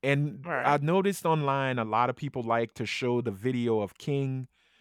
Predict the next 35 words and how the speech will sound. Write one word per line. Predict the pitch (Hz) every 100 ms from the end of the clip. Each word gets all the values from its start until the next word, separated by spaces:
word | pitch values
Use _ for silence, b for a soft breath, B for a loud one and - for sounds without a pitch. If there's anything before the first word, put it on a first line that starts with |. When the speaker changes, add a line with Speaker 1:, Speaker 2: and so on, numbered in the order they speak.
| _
Speaker 1:
I | - 107
believe | 123 123 160 151
it |
was | 131 127
King | - 160 139 123 110
when | 117
he | 117
was | 110 101
younger, | 127 127 113
fighting | 104 - 135 139 135
with | 131
another | 117 117 131 127
kid | 110 - 131 110
in | 98
school | - 170 160 131
in | 113
the | 104
bathroom. | 90 135 131 - - - _ _ _ _ _ _ _ _ _ _ _ _ _ - -
Speaker 2:
Oh. | 160
Speaker 1:
And | 131 131 123 120
they | 123
were | 127
like, | 131 123 107 _ _ _
"Yeah, | 92 143 156 139 90 _ _ _
King, | - 165 165 151 -
King | 175 180 143
real | 143 175
about | 156 135 127
his, | 135 131
'cause | - 135
he | 151
do | 147 185
stand | 170 - 143 139
on | 127 120
business." | 131 117 92 73